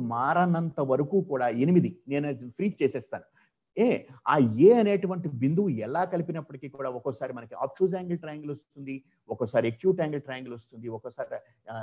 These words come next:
right angle triangle వస్తుంది. But in all the cases, area of the triangle is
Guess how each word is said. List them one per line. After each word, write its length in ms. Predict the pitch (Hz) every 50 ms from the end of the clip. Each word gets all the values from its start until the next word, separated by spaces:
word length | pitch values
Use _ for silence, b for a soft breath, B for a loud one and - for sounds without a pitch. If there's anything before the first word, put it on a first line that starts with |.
| 95 98 104 117
right 180 | 117 117 117
angle 200 | 139 135 139 120
triangle 260 | - 123 110 113 107
వస్తుంది. 240 | 104 - - _ - 113
But 80 | 127 131 131
in 60 | 127 143
all 140 | 180 226 277 269
the 60 | 285 - -
cases, 300 | 151 117 - - 107 - - _ _ _ _ _ - 135 151
area 160 | 165 170 175 160
of 60 | 147 143
the 60 | 135 131
triangle 340 | 131 123 127 127 127 123 127
is 60 | 120